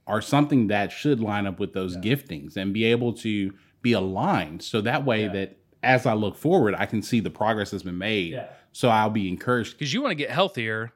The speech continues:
Speaker 1: Absolutely.
Speaker 2: but you're not a runner. That would discourage you. That would
Speaker 1: Mm-hmm.
Speaker 2: stop you. There's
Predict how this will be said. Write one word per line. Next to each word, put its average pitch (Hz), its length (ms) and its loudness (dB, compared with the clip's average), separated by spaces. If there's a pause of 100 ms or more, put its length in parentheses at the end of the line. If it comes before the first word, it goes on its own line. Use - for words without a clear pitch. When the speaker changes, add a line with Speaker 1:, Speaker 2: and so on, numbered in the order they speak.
Speaker 1:
Absolutely. - 260 -20
Speaker 2:
but 147 120 -6
you're 143 100 -6
not 147 220 0
a 127 60 0
runner. 120 460 -4 (120)
That 143 240 -2
would 165 140 -4
discourage 139 600 -4
you. 147 300 -2
That 113 180 -10
would 101 100 -20
Speaker 1:
Mm-hmm. - 100 -4
Speaker 2:
stop 139 360 -4
you. 131 240 -4
There's 123 160 -8